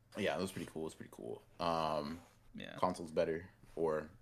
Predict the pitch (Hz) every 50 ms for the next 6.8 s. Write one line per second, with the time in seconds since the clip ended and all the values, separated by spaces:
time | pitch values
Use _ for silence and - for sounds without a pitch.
0 | - - 78 82 82 80 - 80 80 78 76 - 80 76 - - - 71 69 64
1 | - - - - 73 71 - - 67 62 - - - - 123 123 - - - 143
2 | 139 135 156 160 160 - 147 131 123 - 117 117 117 113 113 - 110 110 - -
3 | 110 110 110 - - 120 110 107 107 - 139 151 160 160 151 131 123 113 110 110
4 | 107 101 107 113 107 110 110 - 113 110 113 113 - - - - - - - -
5 | - - - - 127 120 123 120 117 117 160 165 123 - - - 87 95 113 92
6 | - 76 76 71 76 78 73 69 - - 78 73 73 73 76